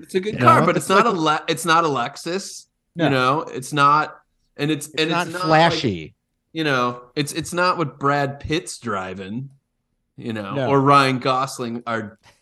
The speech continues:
Speaker 1: quarterback's doppelganger.
Speaker 2: Yeah, but, you
Speaker 1: But
Speaker 2: know,
Speaker 1: it's
Speaker 2: I'd
Speaker 1: a,
Speaker 2: like to, I'd
Speaker 1: it's
Speaker 2: like
Speaker 1: a
Speaker 2: to
Speaker 1: good,
Speaker 2: see,
Speaker 1: I'd
Speaker 2: I'd like to see Brad Pitt, um, block on the O-line.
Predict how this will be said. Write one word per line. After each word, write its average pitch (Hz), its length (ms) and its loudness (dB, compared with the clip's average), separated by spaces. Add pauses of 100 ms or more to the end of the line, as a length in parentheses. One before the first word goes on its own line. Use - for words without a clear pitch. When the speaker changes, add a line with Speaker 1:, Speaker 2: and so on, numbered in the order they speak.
(160)
Speaker 1:
quarterback's 120 640 -4
doppelganger. 101 1160 -8 (260)
Speaker 2:
Yeah, 156 180 4
but, 139 140 -2
you 143 60 -2
Speaker 1:
But 147 80 2
Speaker 2:
know, 156 40 2
Speaker 1:
it's 147 80 4
Speaker 2:
I'd 147 100 0
Speaker 1:
a, - 40 0
Speaker 2:
like 170 180 4
to, 180 140 -6
I'd 160 160 2
Speaker 1:
it's - 20 0
Speaker 2:
like 180 140 4
Speaker 1:
a 180 40 0
Speaker 2:
to 170 100 -4
Speaker 1:
good, - 80 -8
Speaker 2:
see, 170 220 -6
Speaker 1:
I'd 143 360 -6
Speaker 2:
I'd 156 140 -4
like 165 200 0
to 156 80 -6
see 156 220 -6
Brad 131 440 0
Pitt, 143 380 -2
um, 110 420 -10
block 107 480 -4
on 104 140 -6
the 104 140 -6
O-line. 104 640 -4